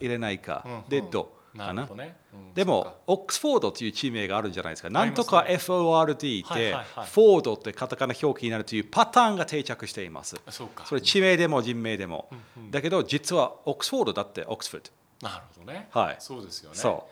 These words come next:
Speaker 1: う。
Speaker 2: なんか上手なのあれば、日本語って母音が五つしかないんですよ。
Speaker 1: はい。
Speaker 2: もっとあるはずなのに、
Speaker 1: はい、はい、はい。
Speaker 2: いつあいうえおだけで済ませようとするので、
Speaker 1: はい。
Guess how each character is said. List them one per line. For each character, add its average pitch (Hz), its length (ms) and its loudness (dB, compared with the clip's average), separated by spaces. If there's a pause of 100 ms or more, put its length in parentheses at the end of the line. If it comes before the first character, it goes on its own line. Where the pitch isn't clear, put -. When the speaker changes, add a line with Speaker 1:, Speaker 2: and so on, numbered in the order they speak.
(180)
Speaker 1:
う。 - 40 -6
Speaker 2:
な 147 60 0
ん - 20 0
か 143 100 0
上 180 200 -10
手 262 140 -6
な 190 60 -6
の 170 40 -6
あ 170 40 -8
れ 185 100 -10
ば、 139 100 -6
日 156 180 -6
本 320 200 -4
語 294 80 -8
っ 285 40 -12
て 240 240 -2
母 165 160 -2
音 247 200 -4
が 220 80 -4
五 202 80 -6
つ - 240 -8
し - 100 -4
か 170 100 -6
な 147 140 -2
い 113 100 -4
ん 95 60 -8
で 85 80 -10
す - 160 -10
よ。 80 180 -6
Speaker 1:
は 117 200 10
い。 82 80 0
Speaker 2:
も 269 100 4
っ 294 80 -2
と 185 100 4
あ 170 60 6
る 151 100 2
は 120 140 -2
ず 113 120 -12
な 107 120 -6
の 98 100 -8
に、 104 220 -10
Speaker 1:
は 151 160 8
い、 120 60 8
は 117 100 4
い、 98 40 0
は 98 120 0
い。 85 40 0
Speaker 2:
い - 20 -2
つ - 120 0
あ 185 140 4
い 262 220 -2
う 254 120 -2
え 190 80 4
お 170 120 0
だ 147 120 4
け 123 120 -4
で 101 80 -6
済 127 140 -8
ま 127 120 -2
せ 139 100 -8
よ 127 100 -4
う - 20 -8
と 123 120 2
す 101 100 6
る 107 140 -4
の 98 120 -10
で、 101 40 -6
Speaker 1:
は 104 80 -4
い。 92 60 -10